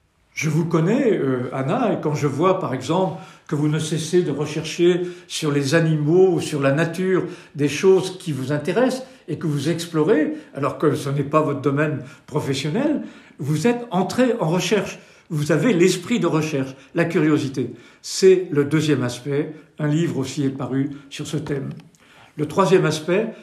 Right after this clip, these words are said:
ce sont les nouvelles humanités. Vous savez, il y a dans ce domaine énormément à faire. Les anciennes humanités, c'était, en schématisant, le grec et le latin.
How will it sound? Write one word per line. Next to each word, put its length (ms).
ce 120
sont 220
les 100
nouvelles 380
humanités. 520
Vous 60
savez, 260
il 320
y 100
a 100
dans 160
ce 160
domaine 440
énormément 500
à 80
faire. 280
Les 140
anciennes 300
humanités, 680
c'était, 540
en 120
schématisant, 840
le 160
grec 320
et 40
le 60
latin. 440